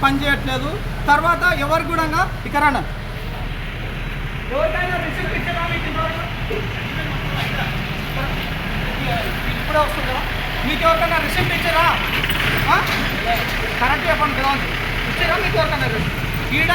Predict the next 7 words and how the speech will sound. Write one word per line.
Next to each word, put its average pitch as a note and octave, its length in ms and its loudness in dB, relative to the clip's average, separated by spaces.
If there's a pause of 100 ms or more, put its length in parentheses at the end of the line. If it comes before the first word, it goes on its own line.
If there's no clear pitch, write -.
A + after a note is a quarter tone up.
(140)
ఎవరికి E4 280 2
కూడా E4 460 2 (340)
రిసిప్టులు F#4 460 0
ఇవ్వడం D4 400 4
లేదు. C4 240 0 (380)
ఇది E4+ 140 0 (240)
ఈడ C#4+ 240 0